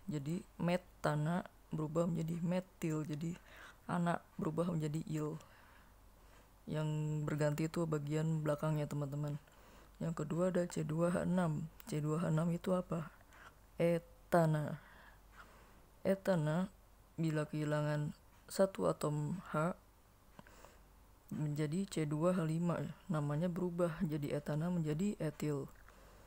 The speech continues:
Yang ketiga ada C H tiga H delapan, yaitu propana.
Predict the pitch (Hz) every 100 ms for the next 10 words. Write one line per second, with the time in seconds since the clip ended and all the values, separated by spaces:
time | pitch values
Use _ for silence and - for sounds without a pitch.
0 | - - - - - 143 147 - 143 165
1 | 196 196 156 175 214 - - - - -
2 | - - - - - - - - - 180
3 | 165 165 147 185 208 - - - - -
4 | 170 151 151 147 - 160 143 160 131 135
5 | - 202 214 - - - 156 - 170 185
6 | 160 143